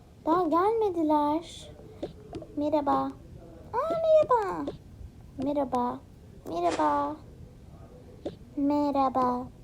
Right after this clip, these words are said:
Merhaba. Ben de geldim. Merhaba.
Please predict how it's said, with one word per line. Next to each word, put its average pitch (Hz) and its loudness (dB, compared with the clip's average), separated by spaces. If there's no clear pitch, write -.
Merhaba. 240 -2
Ben 339 -2
de 330 2
geldim. 277 -2
Merhaba. 302 0